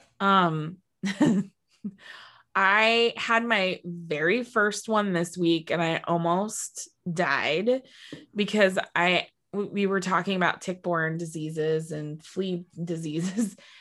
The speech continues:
And she was like, <laughs> "I live in a gated community."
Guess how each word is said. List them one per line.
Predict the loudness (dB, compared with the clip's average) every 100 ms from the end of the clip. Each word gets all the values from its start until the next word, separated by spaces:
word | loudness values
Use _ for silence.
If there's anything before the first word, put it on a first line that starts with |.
| _ _
And | 0 0
she | 0 -2
was | 0
like, | 2 0 -4 -8 -10
<laughs> | -16 -14 2
"I | 4 4
live | 4 2 2 2
in | 2
a |
gated | 0 0 2 4 2 0
community." | -12 -10 -6 -4 -4 -4